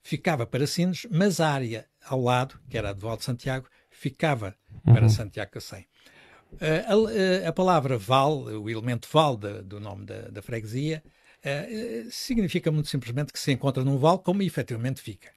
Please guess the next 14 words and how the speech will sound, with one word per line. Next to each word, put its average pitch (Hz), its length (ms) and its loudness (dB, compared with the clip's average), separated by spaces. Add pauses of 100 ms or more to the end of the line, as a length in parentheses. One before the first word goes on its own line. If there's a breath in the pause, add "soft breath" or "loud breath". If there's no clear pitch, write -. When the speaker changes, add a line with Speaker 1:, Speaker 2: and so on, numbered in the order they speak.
(260)
Speaker 2:
Uhum. 117 280 4 (100)
Speaker 1:
Eh, 107 460 -6
junto 101 260 -10
a 110 60 -4
um - 20 -4
ribeiro, 147 640 4
rodeado 107 520 -4
por, 101 200 -12
por, 101 300 -12
por, 101 320 -16
por - 220 -16
cerros, 156 440 2
por - 180 -10
montes. 160 400 -4